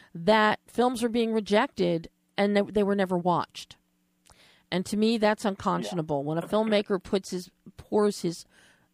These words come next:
Speaker 1: blood, sweat, and tears into a film to get it made, submits it to a festival, he deserves to have that film watched.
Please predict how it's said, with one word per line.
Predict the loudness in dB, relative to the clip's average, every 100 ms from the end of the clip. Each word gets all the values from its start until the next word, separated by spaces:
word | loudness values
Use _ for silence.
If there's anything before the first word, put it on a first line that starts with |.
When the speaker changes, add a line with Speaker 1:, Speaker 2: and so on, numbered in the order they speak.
| -10
Speaker 1:
blood, | -2 4 4 4
sweat, | -2 -2
and | -4
tears | -4 -2 -2 -2 -4
into | -2 -2
a | -4
film | -4 -4 -4
to | -6
get | -2 0
it | 0
made, | -2 -4 -4 -6
submits | -6 -6 -6
it | -8
to | -4 -4
a |
festival, | -2 -6 -4 -6 -6 -8 -14 -20 -8
he | -6
deserves | -4 0 0 0
to | -2
have | -2 -2 0
that | -2 -2
film | -4 -4 -4 -4
watched. | -4 -4 -6 -18 -18